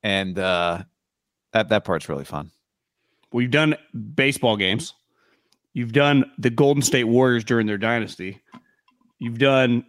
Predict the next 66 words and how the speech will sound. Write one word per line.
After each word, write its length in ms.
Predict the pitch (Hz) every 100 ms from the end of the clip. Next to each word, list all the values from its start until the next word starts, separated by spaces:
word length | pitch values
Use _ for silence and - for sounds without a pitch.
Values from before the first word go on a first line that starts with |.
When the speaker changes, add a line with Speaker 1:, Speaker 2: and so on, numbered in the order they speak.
| -
Speaker 1:
Did 100 | 202
a 20 |
Speaker 2:
college 140 | 139 220
Speaker 1:
game 80 |
a 60 | 208
month 200 | 208 247
or 40 |
Speaker 2:
football. 80 | -
Speaker 1:
two 140 | - 98
ago. 240 | 90 90 - _ _ _ _ _ _ _ _ _
Speaker 2:
Now, 400 | 139 139 131 120 - - - _ _ _ _ _ _
there's 240 | 160 143
one 200 | 135 160
sport 400 | 143 147 147 131 127
left 240 | 139 135
for 100 | 131
you 180 | 131 131
to, 220 | 123 113
uh, 260 | 110 110 101 - -
to 80 |
get 140 | 131 135
to 60 | 135
the 60 |
mountaintop. 560 | 117 143 127 107 92 - _ _
Speaker 1:
Hockey. 380 | 117 107 - - _ _ _ _ - - - - - - _ _ _ - -
Speaker 2:
I 140 | 202
don't 120 | 554 381
know 60 |
if 80 | 285
you 80 | 240
can 80 | 156
pull 120 | 180
Speaker 1:
Is 80 | 180
that 40 |
Speaker 2:
that 20 |
Speaker 1:
what 60 | -
you're 80 | 185
Speaker 2:
off. 60 |
Speaker 1:
gonna 20 | 170
Speaker 2:
I 120 | 180
was 40 |
Speaker 1:
say? 40 | 185
Speaker 2:
watching, 340 | 190 190 165 - _
I 120 | 160 262
was 100 | 339
watching 320 | 233 214 170
McDonough 360 | 175 143 175 185
the 120 | 147
other 120 | 135
day. 220 | 131 135 -
I, 280 | 135 - 165
Speaker 1:
Oh, 100 | 123
Speaker 2:
that's 200 | 110 185
Speaker 1:
dude, 80 | 240
Speaker 2:
fucking 200 | - 233
Speaker 1:
those 100 | 104
guys. 120 | -
Speaker 2:
hard. 300 | 214 - - - -
Speaker 1:
So 260 | - 131
Speaker 2:
I, 60 | 98
Speaker 1:
hard. 120 | -
Speaker 2:
I, 80 | 147 - _ _ _ _ -
could 120 | 165
you 120 | 233
do 180 | 226 220
it? 100 | 254